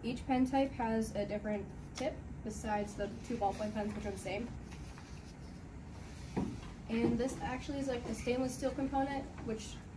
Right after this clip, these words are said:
ties back to one of our concerns of being environmentally friendly. And this allows Bic to be more sustainable, and they,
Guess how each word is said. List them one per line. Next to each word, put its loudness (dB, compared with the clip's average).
ties 4
back 4
to 2
one 4
of 2
our 0
concerns 0
of -4
being 0
environmentally -2
friendly. 0
And 4
this 0
allows 4
Bic 0
to -2
be 0
more 4
sustainable, 4
and 0
they, 2